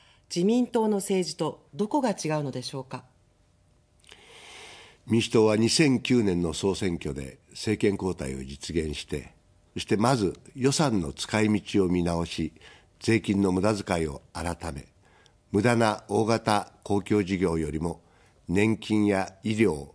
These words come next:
Speaker 2: 介護など社会保障予算を増やして、人への投資を重点的に進めてきました。働く人たちの所得や家計を温める政策を実行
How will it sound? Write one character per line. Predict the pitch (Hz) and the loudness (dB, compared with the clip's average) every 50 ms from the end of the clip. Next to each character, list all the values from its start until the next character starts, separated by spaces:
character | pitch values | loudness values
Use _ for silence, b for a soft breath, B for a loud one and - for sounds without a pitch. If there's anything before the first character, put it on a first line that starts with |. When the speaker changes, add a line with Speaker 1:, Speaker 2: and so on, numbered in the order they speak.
| _ _ - | _ _ -6
Speaker 2:
介 | - 117 113 104 | -2 0 0 0
護 | 85 85 80 | 0 -2 -4
な | 80 82 78 | -4 -6 -6
ど | 80 71 - - b b b b b b | -6 -8 -12 -14 b b b b b b
社 | - - 113 | -8 -6 -4
会 | - - 131 143 | 0 2 2 2
保 | 139 127 135 | 2 0 0
障 | 127 - 143 127 127 127 | 0 2 2 4 4 4
予 | 127 113 | 4 2
算 | - 104 87 78 78 | 0 -2 -2 -2 -4
を | 71 67 - | -6 -8 -8
増 | - 101 | -4 -2
や | 98 92 | -2 -2
し | 87 - - | -2 -6 -8
て、 | - 78 73 B B B B B B | -10 -10 -10 B B B B B B
人 | B - - - 156 160 | B -8 -2 0 2 4
へ | 151 139 | 4 4
の | 110 87 71 - - - _ _ | 2 0 -2 -4 -12 -20 _ _
投 | - 98 90 80 | -4 -2 -2 -2
資 | 73 - - 117 | -2 0 0 0
を | 104 80 - - | 0 0 -2 -8
重 | 85 - 98 95 | -8 -4 -4 -4
点 | 85 - 95 90 | -2 -2 -2 -2
的 | 87 90 87 - - | -4 -6 -6 -6 -4
に | 107 120 - - - | -2 -2 -2 -4 -8
進 | - - - - 82 | -12 -10 -8 -6 -6
め | 80 76 71 | -6 -6 -4
て | - - 107 - - - - - | -4 -4 -4 -6 -8 -20 -20 -18
き | - - | -14 -12
ま | 67 62 - | -12 -12 -12
し | - - | -14 -16
た。 | - - - _ _ _ _ _ _ _ _ _ _ _ _ _ _ _ B B B B B B B B B B B B B | -20 -20 -20 _ _ _ _ _ _ _ _ _ _ _ _ _ _ _ B B B B B B B B B B B B B
働 | B 92 - 117 107 110 98 | B -4 -2 0 0 0 -2
く | - | -4
人 | - - - | -6 -4 -2
た | 95 90 | -4 -4
ち | - 71 | -4 -6
の | 80 82 | -6 -6
所 | 78 - 104 | -6 -6 -6
得 | 95 - 95 82 - - | -6 -4 -4 -4 -2 -2
や | 92 95 82 73 71 - | 0 0 0 -2 -6 -8
家 | - - 87 82 | -10 -10 -10 -8
計 | - - 78 73 80 | -6 -4 -2 0 0
を | 92 98 - - - | 0 -2 -4 -6 -8
温 | - 95 - 113 - 123 123 123 | -6 -4 -4 -2 -2 0 0 2
め | 147 151 | 2 2
る | 127 95 - - | 0 -2 -4 -6
政 | - - - 85 - | -8 -4 -4 -4 -4
策 | - 87 73 - - 107 | -4 -8 -8 -4 -2 -2
を | 120 - - - - | -2 -2 -4 -10 -12
実 | 80 78 - - | -12 -12 -10 -6
行 | - 80 78 71 - | -4 -4 -4 -4 -6